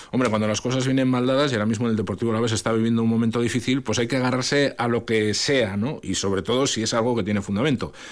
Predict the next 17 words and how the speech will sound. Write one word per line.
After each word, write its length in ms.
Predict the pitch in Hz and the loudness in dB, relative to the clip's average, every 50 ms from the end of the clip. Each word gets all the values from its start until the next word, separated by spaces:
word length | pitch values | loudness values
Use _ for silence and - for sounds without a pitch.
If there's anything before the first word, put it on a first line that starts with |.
| - - - - | -18 -20 -14 -6
Y 140 | - 101 113 | -2 0 0
ojalá, 480 | 123 117 - 143 135 127 127 139 - - | 0 2 2 2 2 2 0 -2 -6 -12
pues 160 | 98 90 87 | -12 -8 -6
la 80 | 98 | -6
mejoría 360 | 95 92 - - 95 101 107 107 | -6 -6 -6 -4 -2 -2 0 0
en 60 | 110 | 0
el 80 | 107 | 0
juego 220 | 104 - 113 110 107 | 0 0 0 0 2
del 180 | 104 104 104 101 | 2 2 0 0
Deportivo 480 | 101 95 107 95 - - 113 110 107 | -2 -2 -2 -4 -2 0 0 2 2
Alavés 280 | 107 104 107 117 120 113 | 2 2 2 0 0 0
le 100 | 110 104 | -2 -2
sirva 280 | - 131 127 120 101 - | -2 -2 -2 -2 -2 -2
primero 380 | - 101 123 143 135 104 - | 0 0 2 2 2 0 0
para 180 | 104 101 101 95 | 0 0 0 0
ganar 260 | 101 104 113 131 131 | 2 2 2 2 2
al 380 | 120 113 107 104 95 92 87 | 2 0 0 -2 -2 -4 -6